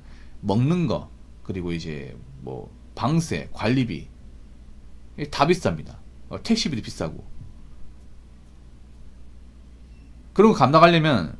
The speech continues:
월급을 적게 벌어가지고는 사실 미래 구상하기 힘들 거예요. 근데 그 서울에 자취하는 분들 중에 돈을 막 괜찮게 버는 분들 많지 않습니다.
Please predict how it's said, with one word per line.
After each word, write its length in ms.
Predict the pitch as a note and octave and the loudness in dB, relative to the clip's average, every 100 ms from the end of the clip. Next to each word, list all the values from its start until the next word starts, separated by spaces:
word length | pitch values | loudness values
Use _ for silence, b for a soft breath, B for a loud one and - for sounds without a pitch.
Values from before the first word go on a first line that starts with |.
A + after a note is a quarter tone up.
| - - - - - | -14 -16 -18 -20 -4
월급을 440 | - D3 F#3+ E3 | 4 4 6 4
적게 320 | E3 A3+ A#3 G#3 | 6 4 4 6
벌어가지고는 680 | F3+ D3+ C#3 C3 B2 G#2+ | 8 10 8 6 2 2
사실 560 | A2 A#2+ A2+ F2+ D2 - - b b b b - | 0 -2 0 -2 -4 -10 -16 b b b b -2
미래 240 | A2 E3+ | 6 8
구상하기 340 | D#3 D3 B2 | 8 6 4
힘들 200 | B2+ D3+ | 4 0
거예요. 240 | - D#2 A#1+ - - - - - - - - - - - - - - - - - - - - - - - - - - - - - - - - - - | -4 -8 -12 -16 -18 -20 -20 -20 -20 -20 -18 -18 -16 -16 -16 -16 -16 -14 -14 -14 -16 -16 -18 -16 -16 -16 -16 -16 -16 -18 -20 -20 -20 -20 -20 -20 -12
근데 460 | - D#3+ D#3 A#2 - b b b b - | 0 8 10 10 6 b b b b -2
그 180 | C3 B2 | 2 2
서울에 300 | G3 G3 E3 | 6 8 8
자취하는 320 | A#2 D#3 C#3+ | 4 2 2
분들 160 | C3 | 0
중에 460 | A#2 G#2+ G#2+ E2+ C#2+ - | 0 0 0 -2 -6 -8
돈을 220 | - D3+ | -2 0
막 160 | C#3+ B2 | 2 0
괜찮게 400 | - G2+ E3+ E3 | -2 0 2 4
버는 200 | A2+ A2+ | 4 2
분들 180 | A2+ G2 | 0 -4
많지 260 | - F2 | -4 -6
않습니다. 420 | G#2 - G2+ F#2 | -6 -6 -8 -8